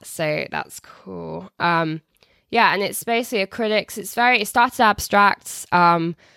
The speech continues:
so, like, I only used three colors. Um, I used, like, a rose, um, I think, like, a white, titanium white, and I think phthalo tur-, turquoise, maybe.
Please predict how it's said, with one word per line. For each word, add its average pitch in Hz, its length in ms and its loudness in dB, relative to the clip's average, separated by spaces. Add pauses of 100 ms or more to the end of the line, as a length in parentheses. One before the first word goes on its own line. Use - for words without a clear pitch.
(120)
so, 175 220 -2
like, 160 460 2
I 202 140 4
only 254 200 2
used 247 300 -4
three 185 260 -2
colors. 175 640 0
Um, 160 320 4
I - 60 -2
used, 175 260 0
like, 165 280 0 (140)
a 180 80 0
rose, 170 1040 0
um, 165 520 2 (480)
I 175 60 -12
think, 165 460 -4 (520)
like, 160 200 -4
a 160 380 2 (260)
white, 165 600 2 (120)
titanium 170 500 2
white, 101 560 2
and 170 100 -2
I 165 80 -2
think 160 540 -4 (680)
phthalo 202 840 2
tur-, 247 240 -6 (200)
turquoise, 254 720 2
maybe. 285 400 0